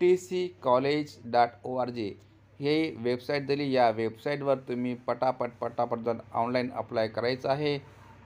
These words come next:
ओके, filling all mandatory field, लक्षात ठेवा, filling all mandatory fields, a printout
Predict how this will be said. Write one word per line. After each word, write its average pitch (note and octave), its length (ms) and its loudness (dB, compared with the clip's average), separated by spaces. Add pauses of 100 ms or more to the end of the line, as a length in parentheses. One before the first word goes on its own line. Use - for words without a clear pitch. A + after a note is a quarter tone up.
(120)
ओके, D3+ 340 2 (540)
filling F3+ 460 6 (220)
all C#3 340 8 (220)
mandatory D3+ 680 2 (400)
field, B2 400 0
लक्षात B2 400 0
ठेवा, A2+ 120 2 (100)
filling C3+ 340 -2
all F3 160 8 (680)
mandatory D3 540 2 (160)
fields, D#3 340 -2 (760)
a D#3+ 120 4 (200)
printout E3+ 520 2